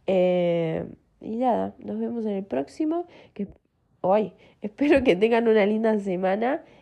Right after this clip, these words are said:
eh, un lindo día y que algo maravilloso les suceda. Eh, y eso, nos estamos viendo. Acuérdense que todo pasa, todo sana,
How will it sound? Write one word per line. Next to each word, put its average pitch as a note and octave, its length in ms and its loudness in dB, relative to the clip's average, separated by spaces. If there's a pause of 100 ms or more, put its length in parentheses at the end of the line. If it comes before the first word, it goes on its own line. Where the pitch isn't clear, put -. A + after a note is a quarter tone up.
(140)
eh, F3 260 2
un F3+ 260 -4
lindo F#3 300 -4
día F#3+ 320 2
y G#3+ 100 -2
que F#3 100 -4
algo E3 240 0
maravilloso F3 600 -6
les F3 140 -8
suceda. G3+ 580 0 (520)
Eh, F#3 480 -8
y B3 120 0
eso, G3 360 -6 (420)
nos G3+ 120 -8
estamos G#3 320 -4
viendo. A#3+ 300 0
Acuérdense G#3 460 0
que F3+ 100 -4
todo G3+ 300 2
pasa, G#3+ 640 2
todo F#3+ 240 2
sana, F#3 720 -2